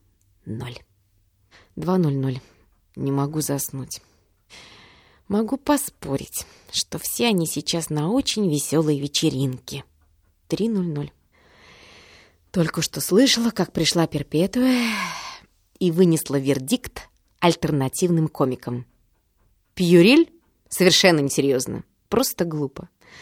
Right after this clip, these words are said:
Думаю, она чего-то где-то недопоняла по ходу действия. Пять ноль ноль. В доме мужчина. Я просто знаю это. Шесть ноль ноль.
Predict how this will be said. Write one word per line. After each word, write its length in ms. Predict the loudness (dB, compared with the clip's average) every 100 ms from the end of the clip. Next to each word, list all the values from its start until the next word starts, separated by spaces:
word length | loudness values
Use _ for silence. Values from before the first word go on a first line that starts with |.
| -20 -16 0
Думаю, 560 | 2 4 2 0 -2
она 200 | -2 -2
чего-то 280 | -2 -4 -4
где-то 340 | -4 -2 0 2
недопоняла 720 | 2 2 0 2 2 2 0
по 140 | -2
ходу 240 | -2 -2 -2
действия. 560 | -4 -6 -8 -14 -16 _ _ _ _ _
Пять 320 | -6 -6 -8
ноль 180 | -8 -6
ноль. 300 | -6 -6 -8 -12 _ _ _ _ _ _
В 100 | -6
доме 280 | -2 0 0
мужчина. 560 | -2 -4 -4 -6 -6 -12 _ _ _
Я 160 | -10 -8
просто 440 | -4 -6 -6 -10
знаю 460 | -8 -6 -6 -6 -10
это. 380 | -14 -16 -14 -20 _ _ _ _ _ _ _ _ _
Шесть 440 | -2 2 2 2
ноль 260 | 2 4 2
ноль. 280 | 2 -2